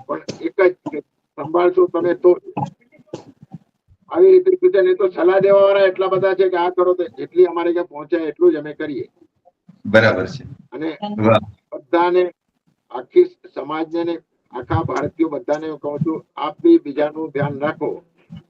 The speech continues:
Speaker 1: તો જ
Speaker 2: બરાબર.
Speaker 1: બધું થશે. કારણ કે બીજા જણાને કાંઈ ને કાંઈક તકલીફ જેને હોય છે, એનું આપણે જે ના હોય એવા લોકોને ધ્યાન રાખો, તો જરૂર દેશ બી આગળ આવશે, દુનિયામાં બી આપણું નામ થશે દેશનું.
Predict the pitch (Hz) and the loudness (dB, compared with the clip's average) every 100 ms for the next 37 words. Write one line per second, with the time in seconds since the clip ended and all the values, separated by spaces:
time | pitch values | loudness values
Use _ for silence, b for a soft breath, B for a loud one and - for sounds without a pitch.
0 | _ - 170 180 110 104 - 165 160 160 | _ 0 6 6 6 2 2 0 0 -4
1 | 156 131 139 151 - - 156 151 156 147 | -6 -8 -8 -10 -12 -18 -14 -10 -8 -8
2 | 151 151 151 143 - 143 147 151 151 147 | -10 -10 -12 -12 -14 -10 -8 -6 -6 -8
3 | - - 151 - 143 151 160 175 160 143 | -8 -8 -8 -8 -10 -2 0 2 -2 -6
4 | - _ - 151 143 139 147 - - 147 | -12 _ -16 -12 -12 -10 -10 -12 -10 -8
5 | 143 - 143 175 175 170 156 - - - | -8 -6 0 2 4 2 -2 -14 -16 -8
6 | 165 294 294 320 160 - - 196 196 165 | -4 -2 -4 -8 -10 -16 -6 -2 0 -2
7 | 160 143 139 _ 143 156 156 170 190 180 | -2 -4 -6 _ -16 -8 0 4 4 2
8 | _ 196 175 - 190 185 175 185 185 180 | _ 0 0 2 2 2 2 2 4 4
9 | 190 185 - _ _ - - _ _ _ | 2 2 0 _ _ -20 -20 _ _ _
10 | _ _ _ 143 156 170 175 175 175 170 | _ _ _ -12 -4 -2 -2 4 4 4
11 | 170 175 165 170 170 165 175 175 160 - | -2 -4 -4 -4 -2 0 0 0 -4 -12
12 | - - - _ _ _ _ _ 147 170 | -12 -12 -20 _ _ _ _ _ -2 -2
13 | - 165 175 | -2 -6 -4